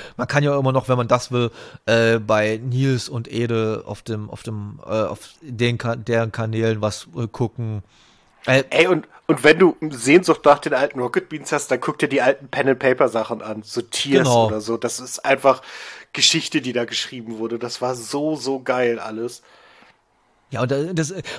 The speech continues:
Speaker 1: es macht's ja auch nicht madig, meiner Meinung nach, jetzt, weil er, weil, weil jetzt einer so komplett durchgedreht ist. Ich kann's tro-, kann's mir trotzdem noch angucken. Ich hab mir,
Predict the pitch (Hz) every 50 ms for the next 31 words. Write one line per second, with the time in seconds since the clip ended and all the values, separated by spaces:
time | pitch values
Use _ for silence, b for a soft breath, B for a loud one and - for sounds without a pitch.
0 | B B 127 - 123 135 151 - - - 165 98 120 135 123 127 113 - 120 104
1 | 98 110 135 147 139 123 - 127 113 117 123 120 117 113 113 117 113 113 110 -
2 | - 120 - - 120 117 117 113 110 110 110 113 110 107 104 - - - - 87
3 | 104 98 104 110 113 113 113 - - 110 120 127 120 113 110 - 110 104 - 120
4 | 110 - 127 127 - - - - - - 107 104 - - - 107 - - 123 113
5 | - - 139 143 151 - 143 147 151 - 117 123 - 123 110 104 - 85 104 -
6 | 123 120 113 - 147 - 143 131